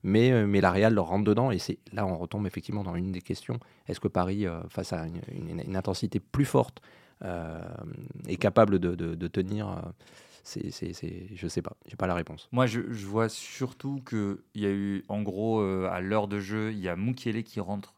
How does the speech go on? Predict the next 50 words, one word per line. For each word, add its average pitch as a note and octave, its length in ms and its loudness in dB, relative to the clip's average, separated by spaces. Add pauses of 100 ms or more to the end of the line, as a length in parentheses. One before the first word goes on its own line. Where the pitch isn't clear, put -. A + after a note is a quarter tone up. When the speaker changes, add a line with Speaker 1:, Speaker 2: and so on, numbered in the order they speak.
(260)
Speaker 2:
à G2 60 -14
la E2+ 40 -12
place F#2+ 240 -6
de E2 80 -10
Nuno F#2+ 300 -6
Mendes. F#2 320 -8 (720)
Donc, F#2+ 140 -10
il - 0 -
y F2+ 40 -10
a E2+ 40 -6
Lucas F#2+ 420 -6
qui - 120 -20
passe - 280 -10
arrière F2+ 240 -6
gauche G#2 340 -6
et F2+ 40 -6
Mukiele F2+ 340 -6
Speaker 1:
C'est G2 60 -4
ça. - 140 -8
Speaker 2:
qui G2 40 -4
rentre F2+ 380 -8
axe - 260 -12
droit. F#2+ 380 -2
Déjà, F2+ 280 -6
il F2+ 80 -6
est F2 40 -10
pas G2 140 -8
très F#2 260 -10
à F2 60 -6
l'aise F2+ 160 -8
dans F#2 120 -10
ce - 100 -14
rôle. A#2+ 220 -8 (340)
Et - 40 -14
surtout, C3 440 -10 (300)
la F#2 100 0
perte - 460 -6 (180)
au G2 120 -6
niveau G#2 260 -2
du F#2+ 100 -8
contrôle A#2 440 -4
de, G2 260 -4
de, G2 240 -4
de, F#2 320 -8
de F2+ 140 -8
balle, G#2+ 300 -2 (380)
là, G#2 200 -2
est, G2 200 -8
est, G2+ 180 -8 (200)
est, G#2+ 140 -8